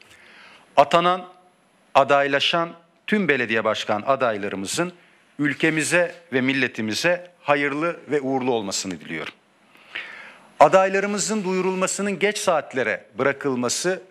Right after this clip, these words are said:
gördüğüm kadarıyla, e, biraz eleştirildi. Ancak şunu söyleyeyim, Cumhuriyet Halk Partisi'nde aday belirleme süreci parti tüzüğüne uygun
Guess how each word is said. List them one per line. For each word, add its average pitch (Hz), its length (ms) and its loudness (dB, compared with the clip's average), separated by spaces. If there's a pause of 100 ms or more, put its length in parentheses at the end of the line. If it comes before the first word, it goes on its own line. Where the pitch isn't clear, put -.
(360)
gördüğüm 170 400 0
kadarıyla, 135 680 0 (120)
e, 135 240 -2
biraz 151 340 0 (300)
eleştirildi. 139 760 0
Ancak 175 340 0
şunu 185 220 -4
söyleyeyim, 123 580 -2 (500)
Cumhuriyet 185 400 0
Halk 202 220 0
Partisi'nde 120 760 -2 (580)
aday 170 340 4
belirleme 156 440 0
süreci 139 540 -4 (840)
parti 143 300 4
tüzüğüne 117 520 0
uygun 113 520 -2